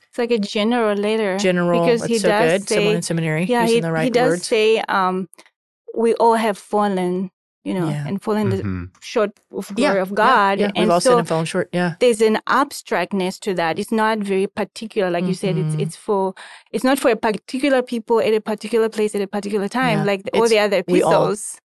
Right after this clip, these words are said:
Speaker 1: It's
Speaker 2: Right.
Speaker 1: we all. There's
Speaker 2: Yeah.
Speaker 1: a general context to
Speaker 2: Mm-hmm.
Speaker 1: Romans,
Speaker 2: Which
Speaker 1: which
Speaker 2: I,
Speaker 1: I really like, which I
Speaker 2: yeah.
Speaker 1: think you really brought out
Speaker 2: I
Speaker 1: in your
Speaker 2: hope so.
Speaker 1: sermon.
Speaker 2: I hope so. But I think that's also why Romans has this timeless,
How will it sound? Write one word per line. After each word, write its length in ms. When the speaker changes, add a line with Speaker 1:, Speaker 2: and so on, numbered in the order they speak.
Speaker 1:
It's 80
Speaker 2:
Right. 280
Speaker 1:
we 180
all. 460
There's 180
Speaker 2:
Yeah. 120
Speaker 1:
a 20
general 500
context 580
to 80
Speaker 2:
Mm-hmm. 80
Speaker 1:
Romans, 240
Speaker 2:
Which 100
Speaker 1:
which 100
Speaker 2:
I, 40
Speaker 1:
I 40
really 220
like, 220
which 160
I 80
Speaker 2:
yeah. 80
Speaker 1:
think 180
you 120
really 180
brought 240
out 160
Speaker 2:
I 40
Speaker 1:
in 60
your 60
Speaker 2:
hope 140
so. 100
Speaker 1:
sermon. 340
Speaker 2:
I 60
hope 200
so. 240
But 140
I 80
think 200
that's 180
also 280
why 180
Romans 400
has 200
this 220
timeless, 840